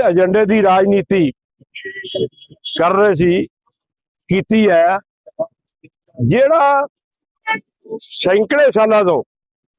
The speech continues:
ਬਿਹਾਰ ਦੇ ਵਿੱਚ ਜਾਤ-ਪਾਤ ਦੀ ਰਾਜਨੀਤੀ ਚੱਲ ਰਹੀ ਸੀ,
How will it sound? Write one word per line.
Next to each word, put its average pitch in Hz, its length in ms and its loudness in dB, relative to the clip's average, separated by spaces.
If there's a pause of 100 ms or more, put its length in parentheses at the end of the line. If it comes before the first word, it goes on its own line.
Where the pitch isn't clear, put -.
(340)
ਬਿਹਾਰ 170 340 2
ਦੇ 233 180 2
ਵਿੱਚ 233 300 0 (840)
ਜਾਤ-ਪਾਤ 202 480 2
ਦੀ 226 140 0
ਰਾਜਨੀਤੀ 196 500 0
ਚੱਲ 185 240 0
ਰਹੀ 175 120 0
ਸੀ, 131 220 0